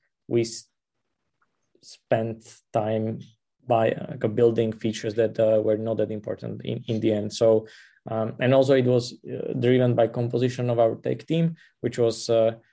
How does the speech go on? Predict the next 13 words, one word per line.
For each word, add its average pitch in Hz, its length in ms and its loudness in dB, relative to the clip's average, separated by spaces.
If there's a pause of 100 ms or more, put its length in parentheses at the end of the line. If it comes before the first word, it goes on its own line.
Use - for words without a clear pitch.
(380)
more 123 260 4
experienced 120 760 -4
in, 117 260 -8
in, 117 220 -6
in 110 280 -6 (160)
backend 143 640 -2 (180)
and, 117 260 -2
and 113 120 -2
infrastructure 127 640 -2
and 110 140 -4
DevOps, 143 420 -2
and 113 260 -6
therefore, 113 640 -2